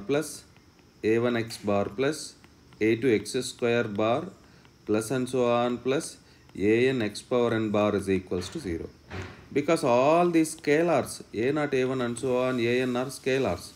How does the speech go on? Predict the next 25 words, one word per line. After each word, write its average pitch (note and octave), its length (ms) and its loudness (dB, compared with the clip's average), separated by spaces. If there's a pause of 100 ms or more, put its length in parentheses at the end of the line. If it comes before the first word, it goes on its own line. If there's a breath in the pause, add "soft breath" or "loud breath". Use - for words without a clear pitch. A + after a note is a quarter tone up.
(320 loud breath)
So - 200 -2
A B2+ 280 6
naught E3 320 0
bar D3+ 240 6
is C#3+ 100 -2
equals D3 400 -2
to A3+ 160 -2 (100)
A A2 160 4
naught. F2 260 -4 (500 loud breath)
A C3+ 200 4
one D#3+ 240 2
bar D3+ 220 4
is C#3+ 120 0
equals D3 420 0
to F#3+ 80 0
A B2 180 4
one. F2 200 -2 (440 loud breath)
A C#3 320 4
N D#3 160 0
bar D3+ 240 4
is C#3 100 0
equals C#3+ 440 0
to A#3+ 160 -2 (100)
A F2 240 -2
N. D#2+ 120 -12